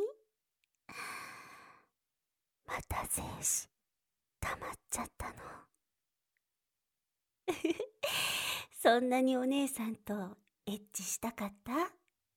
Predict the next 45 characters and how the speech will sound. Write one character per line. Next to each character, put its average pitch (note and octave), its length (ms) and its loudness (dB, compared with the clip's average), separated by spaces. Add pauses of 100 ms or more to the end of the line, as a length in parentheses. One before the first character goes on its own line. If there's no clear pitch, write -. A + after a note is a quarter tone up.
(200)
<laughs> - 600 -8
ほ A#3+ 120 0
ら、 - 160 -6 (800)
ズ G3+ 180 -2
ボ E3+ 180 0
ン D#3+ 120 -8
の - 180 -6
上 G#3+ 200 0
か C4 180 0
ら C#4 160 4
も B3 140 2 (840)
ガ G#3 160 -6
チ A3+ 220 -6
ガ B3+ 120 0
チ C4 220 -2
に C4+ 140 2
勃 B3+ 280 0
起 C#4+ 120 0
し - 140 -2
ち D4+ 100 0
ゃ D4 40 2
っ C#4+ 40 -4
て D4+ 200 0
る D#4+ 140 6
の C4+ 180 4 (280)
わ G3 140 0
か G#3 180 -4
る C4 120 -4
わ A3 80 -2
よ。 A3 400 -6 (1900)
こ - 80 -6
う - 0 - (340)
や - 100 -12
っ - 60 -20 (360)
て、 G3+ 340 -6 (1700)
な C4 240 4
で A#3+ 140 2
な F#3+ 160 -2
で G3+ 180 -8
し - 160 0
て F3 140 -2
あ A#3 120 0
げ C4+ 200 -4
る D#4+ 160 -6
と、 C4+ 400 -8